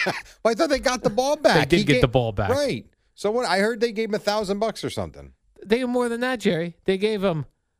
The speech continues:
Speaker 2: two signed Brady jerseys.
Speaker 1: But that's whatever. Not a big deal.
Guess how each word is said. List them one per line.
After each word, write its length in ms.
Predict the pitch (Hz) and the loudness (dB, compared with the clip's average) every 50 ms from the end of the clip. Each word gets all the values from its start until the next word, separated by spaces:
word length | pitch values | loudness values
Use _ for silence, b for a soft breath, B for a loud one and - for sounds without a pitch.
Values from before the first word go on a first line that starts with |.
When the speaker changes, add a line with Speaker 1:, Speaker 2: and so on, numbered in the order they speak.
| _ _ _ _ _ _ _ _ - | _ _ _ _ _ _ _ _ -2
Speaker 2:
two 220 | - - 214 247 233 | 2 4 4 4 2
signed 600 | - - 226 208 208 202 196 185 170 175 - - | 0 2 2 2 4 2 -2 -2 -2 -4 -4 -2
Brady 380 | - 147 165 170 165 156 156 | 0 0 0 0 0 -2 -4
jerseys. 580 | 143 117 123 135 135 127 113 92 90 85 - - | -4 -2 0 0 0 0 -2 -4 -8 -12 -12 -12
Speaker 1:
But 120 | - 170 151 | -12 -8 -4
that's 180 | - 202 - - | -4 -4 -4 -4
whatever. 320 | - 92 82 78 73 80 87 | -6 -6 -6 -6 -8 -10 -8
Not 140 | 101 98 78 | -8 -8 -8
a 40 | 69 | -8
big 160 | 73 73 67 | -12 -14 -18
deal. 180 | - 71 71 | -16 -14 -14